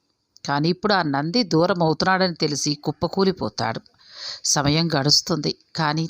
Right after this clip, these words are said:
తాను మాత్రం బాధతో అక్కడే ఆగిపోయాడు. కాసేపటికి అక్కడి నుంచి లేచి గుండె నిండా బాధతో అడుగులు అడుగు వేసుకుంటూ ఇంట్లోకి వెడతాడు. నంది శిలాదను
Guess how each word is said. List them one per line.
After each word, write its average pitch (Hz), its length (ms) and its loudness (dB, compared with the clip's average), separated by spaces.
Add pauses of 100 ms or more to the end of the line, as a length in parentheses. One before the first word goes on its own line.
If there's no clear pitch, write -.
(100)
తాను 160 240 2
మాత్రం 180 440 2
బాధతో 156 440 2
అక్కడే 196 380 0
ఆగిపోయాడు. 127 680 -4 (640)
కాసేపటికి 240 640 0
అక్కడి 196 260 -2
నుంచి 180 260 0
లేచి 151 440 0 (160)
గుండె 156 320 2
నిండా 185 360 2
బాధతో 156 640 0
అడుగులు 170 360 2
అడుగు 175 260 2
వేసుకుంటూ 214 640 2
ఇంట్లోకి 160 580 2
వెడతాడు. 117 520 0 (920)
నంది 247 320 4
శిలాదను 214 480 2